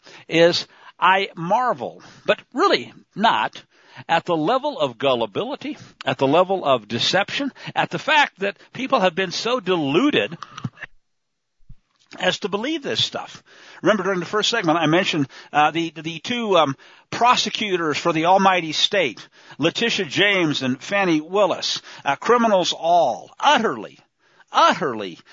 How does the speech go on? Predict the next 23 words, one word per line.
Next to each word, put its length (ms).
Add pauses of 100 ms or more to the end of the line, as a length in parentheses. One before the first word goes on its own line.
(520)
uh, 240
people 260
without 280
shame, 520
I 60
guess 240
is 140
the, 160 (100)
is 100
the 60
best 240
way 140
to 60
put 180
it. 100 (140)
Yeah, 440
they're 120
criminals. 520
Yeah, 280
they're 180
executing 540 (180)
criminal 420
activities. 560